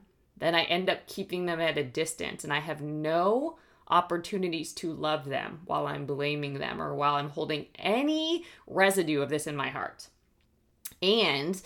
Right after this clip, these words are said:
it also then prevents me from having authentic relationship with myself, with God, and with anyone new in my life, because ultimately I don't trust and I don't have faith and I'm not looking for the best. And I believe how you do one thing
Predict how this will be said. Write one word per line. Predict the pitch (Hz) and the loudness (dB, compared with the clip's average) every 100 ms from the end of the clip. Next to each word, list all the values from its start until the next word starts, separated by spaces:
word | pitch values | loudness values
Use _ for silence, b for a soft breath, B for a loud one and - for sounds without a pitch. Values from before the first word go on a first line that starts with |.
| B B B | B B B
it | 175 - - | 0 4 10
also | 180 214 - 202 | 12 10 6 6
then | 175 165 | 6 4
prevents | 165 185 151 156 196 - | 2 -2 4 4 2 -2
me | 151 151 | -2 0
from | 151 170 | -2 -4
having | 165 156 156 | -2 0 0
authentic | 160 147 170 160 185 - | 0 -2 -2 -2 -4 -2
relationship | 151 147 147 165 160 151 | 0 0 0 -4 -4 -4
with | 147 | -4
myself, | 143 143 - 190 247 285 - - | -2 -4 2 4 4 2 -10 -6
with | 131 143 - | -6 -4 2
God, | 151 160 202 208 | 6 8 8 4
and | 165 | 0
with | 156 151 | 0 0
anyone | 175 214 254 269 262 | 0 2 2 2 2
new | 302 349 254 247 240 - | 4 8 8 8 2 -2
in | 240 240 | 0 4
my | 233 214 | 4 6
life, | 208 220 131 - | 8 8 8 2
because | 180 214 - | -2 -2 2
ultimately | 196 208 226 220 190 | 4 4 2 0 2
I | 165 | 4
don't | 160 175 165 | 4 0 -2
trust | - - 175 143 - - - B B B B - | -8 -4 -2 -2 -4 -12 -16 B B B B -2
and | |
I | 151 | 0
don't | 170 160 | 0 -2
have | 156 143 | -4 -6
faith | - 170 151 139 | -2 2 2 2
and | 151 | -4
I'm | 151 | 0
not | 156 - | 2 2
looking | 160 160 165 | -2 -4 -8
for | 151 | -4
the | 151 | -4
best. | 139 139 - - - b b b b | 0 0 0 -4 -12 b b b b
And | - | 0
I | - 185 | 8 8
believe | 196 185 156 139 | 8 2 0 -2
how | - 160 | -2 -2
you | 156 | -2
do | 147 147 | -2 -4
one | 143 147 | -2 -2
thing | 175 208 262 302 | -2 -2 -2 -4